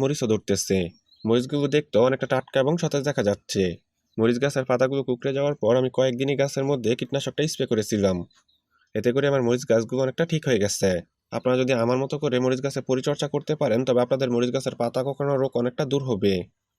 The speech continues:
আর একটা নির্দিষ্ট সময়ের পর ঠিক এই রকমেরই মরিচ ধরবে। ফ্রেন্ডস, অবশ্যই কিন্তু আপনারা মরিচ গাছে ভালো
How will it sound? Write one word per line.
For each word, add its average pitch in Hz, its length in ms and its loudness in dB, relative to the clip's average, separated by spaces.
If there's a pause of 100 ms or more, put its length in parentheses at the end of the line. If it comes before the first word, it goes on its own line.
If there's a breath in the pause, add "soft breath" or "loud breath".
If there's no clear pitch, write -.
(320)
আর 110 120 -4
একটা 120 160 -2
নির্দিষ্ট 120 280 -4 (100)
সময়ের 123 340 0
পর 113 120 0 (100)
ঠিক 135 140 -6
এই 131 140 2
রকমেরই 139 400 -2
মরিচ 143 220 -2
ধরবে। 98 320 0 (680)
ফ্রেন্ডস, 127 180 -2 (100)
অবশ্যই 135 240 -2
কিন্তু 139 160 0
আপনারা 139 260 0
মরিচ 123 200 2
গাছে 143 200 -2
ভালো 123 200 0